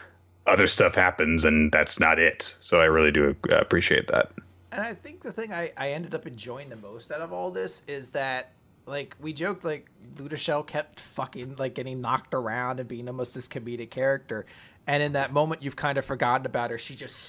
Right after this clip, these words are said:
Speaker 2: swoops into st-, it's, it's, like, very much like that kind of thing that, um, we love about World Trigger a lot during, like, the B rank wars, where, like, a character you're like, "Oh, I completely forgot that Dum does something cool." Where I was
Speaker 1: Mm-hmm.
Speaker 2: I completely forgot about Ludacell to that moment, and then she just turns up, it's like, "Zink!"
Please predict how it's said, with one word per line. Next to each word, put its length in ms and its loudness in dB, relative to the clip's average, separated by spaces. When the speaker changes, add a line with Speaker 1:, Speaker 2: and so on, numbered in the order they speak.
Speaker 2:
swoops 560 -6
into 220 -8
st-, 220 -6
it's, 160 -4
it's, 140 -4
like, 240 -2
very 260 0
much 260 -8
like 160 -6
that 180 -2
kind 180 -6
of 80 -8
thing 240 -10
that, 240 -4
um, 440 -6
we 120 -6
love 200 -2
about 220 -6
World 220 -2
Trigger 260 -4
a 60 0
lot 220 0
during, 180 -4
like, 120 -10
the 60 -12
B 200 -14
rank 280 -10
wars, 320 -4
where, 80 -6
like, 160 -10
a 20 -14
character 400 -8
you're 80 -10
like, 160 -10
"Oh, 60 -4
I 80 -2
completely 300 -12
forgot 420 -10
that 220 -8
Dum 140 -6
does 180 -6
something 240 -8
cool." 260 -2
Where 120 -2
I 80 6
was 100 6
Speaker 1:
Mm-hmm. 240 6
Speaker 2:
I 60 0
completely 640 -6
forgot 340 -2
about 240 0
Ludacell 360 -4
to 80 -8
that 100 -6
moment, 220 -10
and 60 -14
then 100 -10
she 120 -12
just 180 -10
turns 160 -12
up, 60 -18
it's 140 -10
like, 100 0
"Zink!" 320 2